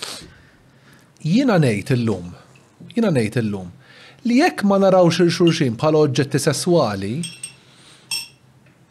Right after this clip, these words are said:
huwa diffiċli ħafna li ndaħlu dan ir-risk into safety. Li jiena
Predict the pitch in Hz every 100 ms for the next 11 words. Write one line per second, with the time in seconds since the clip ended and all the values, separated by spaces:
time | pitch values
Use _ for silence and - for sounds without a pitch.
0 | - _ - 131 131 127 - 165 127 113
1 | 104 - 117 127 127 120 123 127 123 123
2 | 156 127 - 95 101 - 113 98 - 90
3 | 90 _ _ _ _ _ _ _ _ _
4 | _ _ _ _ _ _ _ _ _ _
5 | _ - 120 170 220